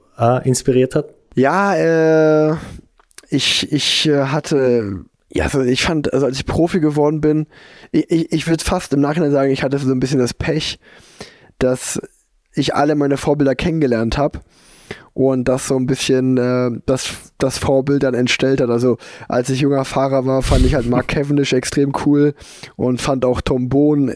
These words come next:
Speaker 2: extrem cool und auch, ähm, nen, nen, nen Fabian Cancellara als Beispiel. Und, ähm, wenn man dann aber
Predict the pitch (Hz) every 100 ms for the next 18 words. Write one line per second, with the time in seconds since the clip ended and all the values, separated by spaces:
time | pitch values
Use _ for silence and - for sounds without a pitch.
0 | - 127 - - 135 131 - 139 139 135
1 | - - - - - 131 120 - 127 131
2 | 135 120 127 127 123 120 _ _ - -
3 | - - 131 131 127 127 123 123 123 120
4 | 117 127 123 139 120 117 120 143 127 -
5 | 127 135 - 147 156 - - - - _
6 | - 127 127 127 120 117 120 117 127 143
7 | 139 117 123 123 120